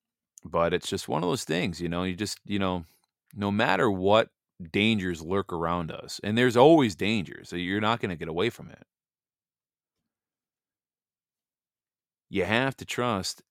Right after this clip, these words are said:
and celebrate in God's goodness, and, you know, you gotta be willing to trust God.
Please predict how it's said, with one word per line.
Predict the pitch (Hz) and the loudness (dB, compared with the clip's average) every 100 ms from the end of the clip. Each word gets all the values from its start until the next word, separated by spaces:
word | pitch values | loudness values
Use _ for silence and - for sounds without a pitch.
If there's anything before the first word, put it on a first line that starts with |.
| _ | _
and | 98 | -8
celebrate | - - 127 123 82 87 92 | -4 -2 0 -2 -2 -2 -4
in | - 90 87 - 87 | -4 -6 -6 -10 -10
God's | 90 85 82 | -6 -4 -6
goodness, | 85 110 117 82 82 82 - | -4 -2 -2 -4 -12 -14 -10
and, | 90 87 85 80 - _ | -6 -4 -6 -8 -14 _
you | 95 | -6
know, | 90 87 73 | -4 -4 -6
you | 92 | -6
gotta | 90 101 104 | -2 -2 -2
be | 92 87 | -4 -6
willing | 85 98 95 | -2 -2 -2
to | 82 | -6
trust | - 120 120 | -4 -4 -4
God. | - 76 71 | -6 -8 -8